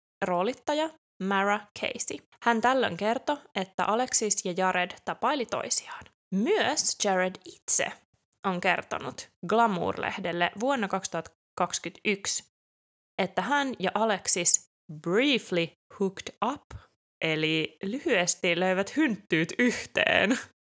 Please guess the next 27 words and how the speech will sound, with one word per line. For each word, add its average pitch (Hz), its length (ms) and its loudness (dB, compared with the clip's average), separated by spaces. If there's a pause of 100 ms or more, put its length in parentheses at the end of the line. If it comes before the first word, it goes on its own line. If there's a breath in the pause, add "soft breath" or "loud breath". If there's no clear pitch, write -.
(220)
kuten 165 280 4
näin 175 200 0
tämän 185 380 0 (240)
ketterästi 190 640 -2
suomentaisin. 240 1040 2 (360)
Jared 233 360 4
sanoi, 190 300 2 (120)
että 170 400 0 (100)
heidän 190 280 2
suhde 196 420 0
alkoi 160 360 -2 (200)
pian 180 200 2
sen 104 180 -2
jälkeen, 254 460 -4
kun 220 140 -4
heidät 175 360 -6
oli 160 180 -8
valittu 165 340 -6 (100)
tohon 165 240 -8
sarjaan 160 460 -4
näyttelemään. 262 760 -2 (1080)
Ja 175 260 2 (460)
lopulta 185 380 -2
toi 220 200 2
suhde 214 380 0
vaan 165 200 0
kuivui 170 360 -4